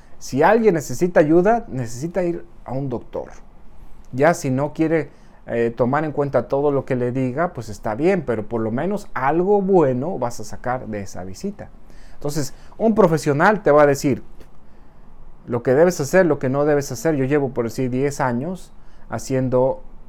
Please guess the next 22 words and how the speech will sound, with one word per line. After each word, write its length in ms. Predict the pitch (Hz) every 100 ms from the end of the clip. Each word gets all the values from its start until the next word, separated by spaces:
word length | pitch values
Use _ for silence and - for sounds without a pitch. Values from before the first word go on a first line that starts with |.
| -
lo 200 | 120 110
que 240 | 120 113
es 100 | 113
social 380 | - 123 120 123
media 420 | 120 120 120 117
marketing, 480 | 113 143 175 117 92 - - - - - - -
o 40 |
sea, 140 | -
marketing 640 | 95 98 117 131 120 120 120 - - -
para 400 | 92 87 82 - -
redes 260 | 107 104 101
sociales 580 | 104 - 104 104 -
y, 120 | 101 101 -
y 180 | 110 104
también 320 | 104 107 107
asesoría 460 | 110 - - 104 107
de 60 | 101
negocios. 600 | 98 120 147 - - - - - - -
O 20 |
sea, 120 | 120
muchos 360 | 190 214 151 175
años 460 | 175 202 - -